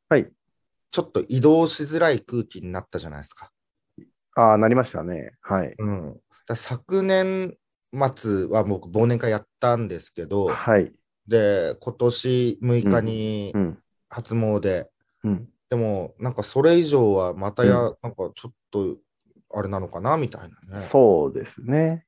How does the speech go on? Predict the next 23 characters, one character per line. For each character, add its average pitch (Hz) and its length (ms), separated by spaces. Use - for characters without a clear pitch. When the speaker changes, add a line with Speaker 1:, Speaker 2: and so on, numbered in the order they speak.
Speaker 1:
今 123 160
東 95 200
京 95 140
の 92 160
方 92 320
は - 80
ね、 110 280
沖 104 200
縄 87 180
と - 200
結 - 220
構 - 240
雰 120 80
囲 - 20
気 101 100
悪 87 140
い - 40
っ - 20
す - 120
ね。 - 140
Speaker 2:
う 104 60
ん。 90 500
っ - 40